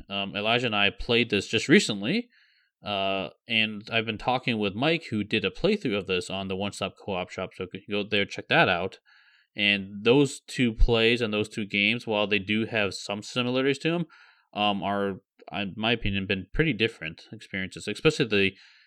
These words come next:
the, the lands they're in are, are a bit different, and definitely the setting and the narrative is quite different, even with just the first scenario. So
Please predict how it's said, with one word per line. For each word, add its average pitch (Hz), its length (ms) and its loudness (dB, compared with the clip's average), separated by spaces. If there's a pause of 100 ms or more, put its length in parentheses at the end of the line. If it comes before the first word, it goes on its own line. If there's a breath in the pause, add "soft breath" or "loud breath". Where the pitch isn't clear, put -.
(220 soft breath)
the, 101 600 2
the 98 120 -2
lands 127 360 0
they're 139 220 0
in 143 240 0
are, 104 220 -2
are 107 100 -4
a 104 40 -4
bit 110 200 -4
different, 123 340 -4
and 101 160 -2
definitely 127 360 -2
the 92 80 -6
setting 113 560 0
and 92 100 -2
the 92 80 -4
narrative 101 480 0
is 87 160 -8 (240)
quite 90 220 -6
different, 87 340 -10 (140)
even 110 260 -6
with 98 140 -2
just - 220 -4
the 98 60 -6
first 101 300 -8
scenario. 90 540 -8 (760 soft breath)
So 117 440 4